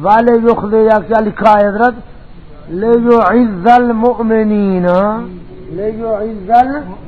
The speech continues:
یہ معطوف علیہ مقدر ہے، لیعز المؤمنین، تاکہ عزت دے اللہ ایمان والوں کو۔ اور تاکہ ذلیل کرے فاسقین نافرمانوں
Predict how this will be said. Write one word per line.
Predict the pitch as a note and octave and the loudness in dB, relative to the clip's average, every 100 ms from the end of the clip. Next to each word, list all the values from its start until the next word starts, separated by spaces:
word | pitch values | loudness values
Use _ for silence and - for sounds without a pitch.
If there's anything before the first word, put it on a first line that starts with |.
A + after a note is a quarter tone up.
| - F3 - | -14 -14 -10
یہ | G#3+ | -8
معطوف | G3+ G#3+ G#3+ G#3+ C4 C4 D#3 | -6 -4 -4 -6 -8 -10 -8
علیہ | F3 G3+ A#3+ | -4 -2 -2
مقدر | A#3+ G#3+ G#3 F#3 F#3 E3+ | -4 -6 -8 -8 -6 -6
ہے، | D3 C3 - - - | -8 -12 -18 -20 -16
لیعز | E3 G3+ G#3+ G#3 G3+ D#3 F#3+ E3 E3 | -8 -4 -4 -2 -4 -4 -4 -4 -2
المؤمنین، | G3 F3+ D#3+ D#3+ D#3 D#3 D3 C#3 C3 B2 A#2+ - - - | -2 -2 -4 -4 -4 -4 -6 -8 -8 -8 -10 -14 -18 0
تاکہ | B3+ C4 B3+ | 2 2 2
عزت | B3 C4+ G3+ B3+ G3+ | 0 0 2 2 2
دے | A#3 A3+ A3+ | 2 2 2
اللہ | G#3 G3+ G#3+ F3 | 0 0 0 -2
ایمان | E3+ E3 D#3 D#3 | -4 -4 -4 -4
والوں | C#3+ C#3+ B2+ B2 | -4 -4 -8 -14
کو۔ | B2 B2 - - | -12 -12 -14 -12
اور | - C4 C4+ | 0 2 2
تاکہ | C4 A#3 A3 G#3 D3+ | 0 -2 -4 -10 -8
ذلیل | E3+ G#3+ A3 G#3+ | -6 -4 -6 -6
کرے | G#3 G#3 - | -6 -6 -2
فاسقین | G3 G3+ F#3 E3+ F#3 G3+ | 0 0 -2 -8 -6 -4
نافرمانوں | F3 E3 D#3 B2 D3 A#2+ B2 B2 | -4 -4 -6 -8 -12 -12 -14 -14